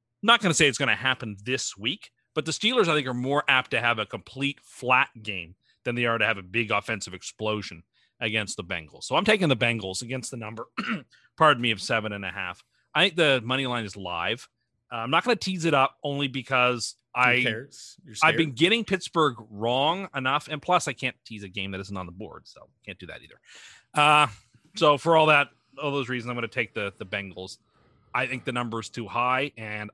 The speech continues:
Speaker 1: I think that Pittsburgh is, I mean, you can't say an oh and eight team is fraudulent 'cause that's not fair 'cause they're not.
Speaker 2: Eight and oh.
Speaker 1: But, like,
Speaker 2: You're thinking of the Jets.
Speaker 1: but if it's them and the Chiefs in the playoffs,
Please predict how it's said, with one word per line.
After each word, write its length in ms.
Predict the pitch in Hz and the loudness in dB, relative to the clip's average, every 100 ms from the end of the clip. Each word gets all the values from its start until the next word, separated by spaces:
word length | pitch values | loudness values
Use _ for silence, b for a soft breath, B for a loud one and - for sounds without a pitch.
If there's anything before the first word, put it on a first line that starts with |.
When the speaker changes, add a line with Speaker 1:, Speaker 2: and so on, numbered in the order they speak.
| - | -6
Speaker 1:
I 140 | 113 | -4
think 300 | 113 117 104 - | -4 -8 -8 -6
that 180 | 110 - _ _ | -6 -6 _ _
Pittsburgh 480 | - - - 113 101 | -20 -20 -10 -8 -6
is, 300 | 110 101 - _ _ _ _ _ - | -6 -6 -12 _ _ _ _ _ -18
I 40 | |
mean, 160 | 101 95 _ | -16 -16 _
you 100 | 107 | -12
can't 220 | 98 123 | -6 -6
say 100 | - | -6
an 80 | 107 113 | -8 -8
oh 120 | 110 | -6
and 80 | 107 | -6
eight 120 | 101 | -8
team 100 | 95 | -12
is 80 | - | -12
fraudulent 500 | - 95 87 76 - | -10 -8 -8 -14 -14
'cause 60 | |
that's 200 | 104 - | -14 -12
not 260 | 104 95 - | -10 -10 -10
fair 240 | - 90 - _ | -12 -12 -12 _
'cause 140 | 104 | -18
they're 80 | 92 | -16
not. 320 | 95 98 76 - | -12 -10 -10 -2
Speaker 2:
Eight 180 | 147 120 | -2 -2
and 80 | 101 | -8
oh. 120 | 87 | -10
Speaker 1:
But, 260 | 120 139 139 | 0 2 4
like, 240 | 139 135 | 4 4
Speaker 2:
You're 140 | 143 139 | -2 -4
thinking 180 | 143 | -2
of 80 | 123 | -4
the 80 | 110 | -4
Jets. 420 | 98 90 - - - _ _ _ _ | -8 -10 -10 -14 -14 _ _ _ _
Speaker 1:
but 160 | 151 143 - - | 2 2 0 -2
if 240 | 131 - _ - _ | -2 -2 _ -20 _
it's 220 | 131 120 - | -8 -6 0
them 240 | 127 143 | 2 2
and 80 | 135 | -2
the 40 | |
Chiefs 380 | 104 - 139 - | -4 -4 -4 -4
in 80 | 120 | -8
the 60 | |
playoffs, 500 | 101 127 143 196 - | -4 -2 0 -2 -4